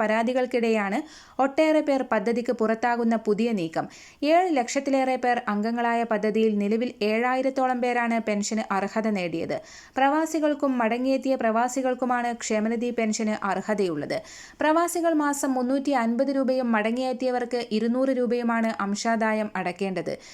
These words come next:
ചുരുങ്ങിയ പെൻഷൻ പ്രവാസികൾക്ക് മൂവായിരത്തി അഞ്ഞൂറ് രൂപയും മടങ്ങിയെത്തിയവർക്ക് മൂവായിരം രൂപയുമാണ്. അംശാദായം അടച്ച കാലയളവ് കണക്കിലെടുത്ത് നാലായിരം മുതൽ ഏഴായിരം രൂപ വരെ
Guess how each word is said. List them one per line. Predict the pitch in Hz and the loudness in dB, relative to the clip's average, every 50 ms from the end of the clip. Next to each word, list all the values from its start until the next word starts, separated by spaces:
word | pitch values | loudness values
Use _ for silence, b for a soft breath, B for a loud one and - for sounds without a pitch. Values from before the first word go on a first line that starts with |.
| B B B - | B B B -2
ചുരുങ്ങിയ | - 220 220 233 226 240 247 240 226 | 0 2 2 2 2 0 -2 -2 -2
പെൻഷൻ | 240 226 220 220 - 262 294 381 - - | 0 0 2 0 0 0 -4 -4 0 0
പ്രവാസികൾക്ക് | 233 220 226 240 254 262 - 269 262 254 233 233 247 233 | 0 2 2 2 0 0 -2 -2 -2 -2 -2 0 0 2
മൂവായിരത്തി | 226 220 226 233 247 254 262 269 262 262 262 240 226 | 2 2 2 2 2 2 2 0 0 0 0 0 2
അഞ്ഞൂറ് | 220 226 240 269 285 277 254 240 | 2 2 2 2 2 2 2 0
രൂപയും | 220 202 202 202 214 269 277 B B B B B - 240 | 0 0 0 0 -2 -2 -6 B B B B B 0 0
മടങ്ങിയെത്തിയവർക്ക് | 254 269 285 294 320 320 311 294 302 294 294 277 277 269 269 262 247 233 220 | 2 2 2 2 2 2 2 2 0 0 0 2 0 0 0 0 2 2 2
മൂവായിരം | 220 220 233 240 247 262 262 269 254 240 | 2 2 2 2 2 0 0 0 0 0
രൂപയുമാണ്. | 247 240 226 220 214 208 185 175 175 170 165 165 B B B B B 247 | 0 0 2 2 0 0 0 -2 -2 -4 -6 -8 B B B B B 0
അംശാദായം | 262 269 269 - 330 320 311 311 311 302 294 294 294 - | 0 0 0 0 0 2 2 2 2 2 0 -2 -2 -2
അടച്ച | 240 240 247 233 254 247 247 233 | -2 -2 -2 -2 -2 -2 0 0
കാലയളവ് | 214 214 220 233 240 240 247 254 247 - | 2 2 2 2 0 0 0 -2 -2 -2
കണക്കിലെടുത്ത് | 226 208 202 208 - 254 233 247 233 233 226 240 233 226 214 208 | -2 -2 -2 -2 -2 -2 -2 0 -2 -2 -2 0 0 0 2 2
നാലായിരം | 202 214 226 240 247 247 254 254 254 240 240 | 0 0 0 0 0 0 0 -2 -2 -2 -2
മുതൽ | 220 214 233 302 302 - 208 214 220 | -2 -2 -2 -4 -4 -4 -2 -2 0
ഏഴായിരം | 233 247 262 262 262 262 262 262 247 240 | 0 0 0 0 0 0 -2 -2 -2 0
രൂപ | 247 240 226 240 233 | -2 0 0 0 0
വരെ | 226 233 | 0 -2